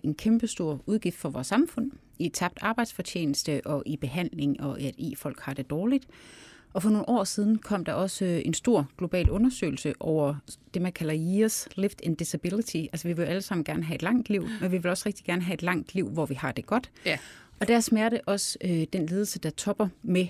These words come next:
Speaker 1: altså hvor man lever over, hvor man ikke længere har det godt.
Speaker 2: Ja.
Speaker 1: Så det er noget, der påvirker det enkelte individ, og det påvirker som samfund rigtig meget.
Speaker 2: Ja. Øhm, hvis man nu skal se på,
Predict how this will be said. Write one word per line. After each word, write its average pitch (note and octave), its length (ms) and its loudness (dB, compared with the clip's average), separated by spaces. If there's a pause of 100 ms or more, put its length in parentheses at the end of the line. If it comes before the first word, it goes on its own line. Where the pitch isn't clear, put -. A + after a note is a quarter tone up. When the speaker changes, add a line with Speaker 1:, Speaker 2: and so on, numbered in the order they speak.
(200)
Speaker 1:
altså E3 140 -2
hvor E3 140 0
man E3 160 4
lever G3+ 380 0
over, F#3+ 180 4
hvor D#3 120 -2
man D3+ 200 0
ikke F#3+ 200 -2
længere E3 340 -2
har - 300 -8
det C#3 100 -12
godt. C3 220 -4 (260)
Speaker 2:
Ja. F#3 200 -6
Speaker 1:
Så A3 140 2
det G#3+ 80 6
er G#3 40 4
noget, A#3 140 6
der A#3 60 2
påvirker F#3 600 2 (260)
det - 120 -6
enkelte C4+ 320 6
individ, F#3+ 460 -2
og F#3 60 0
det - 100 -4
påvirker F3+ 380 -2
som D#3 240 -4
samfund - 520 -4
rigtig C#3 240 -10
meget. C#3 240 -4 (220)
Speaker 2:
Ja. G3 140 -4 (1040)
Øhm, G3+ 440 6 (1600)
hvis A#3+ 180 2
man A#3 100 6
nu B3+ 60 6
skal - 180 -4
se F4 180 -2
på, A3+ 320 0